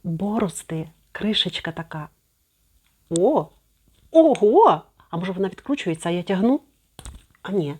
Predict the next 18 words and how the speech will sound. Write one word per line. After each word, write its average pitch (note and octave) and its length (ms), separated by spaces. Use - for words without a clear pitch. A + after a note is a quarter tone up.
вона F3+ 180
знімається. E3+ 640
Це - 100
настільки F3+ 440
щільно. C#3+ 480
Це G#3+ 140
добре. D3+ 340
Тут F3 220
у F3 40
нас D#3+ 380
ніби F3+ 260
як E3 320
під F3 140
метал, G#3 600
тут, F3 180
де E3+ 100
написаний E3 720
напис. D#3+ 680